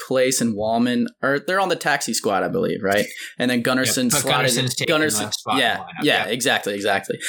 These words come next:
Speaker 1: Gunnarsson's taken the slot with Vince Dunn. Craig Berube also jostled the lineup a little bit, created a little monopoly, if you will.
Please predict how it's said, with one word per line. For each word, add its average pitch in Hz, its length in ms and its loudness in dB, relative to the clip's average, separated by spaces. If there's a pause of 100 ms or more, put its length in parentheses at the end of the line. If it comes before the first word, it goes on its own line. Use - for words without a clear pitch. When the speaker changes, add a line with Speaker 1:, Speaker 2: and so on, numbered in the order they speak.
(160)
Speaker 1:
Gunnarsson's 151 380 0
taken 147 260 0
the 139 60 0
slot 135 420 0
with 123 240 0
Vince 120 280 0
Dunn. 143 480 2 (260)
Craig 135 300 0
Berube 127 440 2
also 117 320 2
jostled 117 500 0
the 120 60 2
lineup 120 400 2
a 135 40 -4
little 123 240 2
bit, 127 240 -2
created 113 240 0
a - 20 2
little 110 180 0
monopoly, 113 600 0
if 117 160 0
you 117 100 2
will. 117 260 0